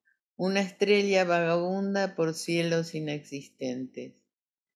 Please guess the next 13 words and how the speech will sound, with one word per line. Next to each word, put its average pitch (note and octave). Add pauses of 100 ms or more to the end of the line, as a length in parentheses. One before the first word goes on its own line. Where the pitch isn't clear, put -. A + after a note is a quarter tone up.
(200)
Todo G3
esto G3+
representa F3+
el E3+
universo F3
poético E3
de D3+
Lucian D#3+
Blaga. C#3 (760)
Para D3+ (160)
ponerlo F3
en D3+
movimiento, F#3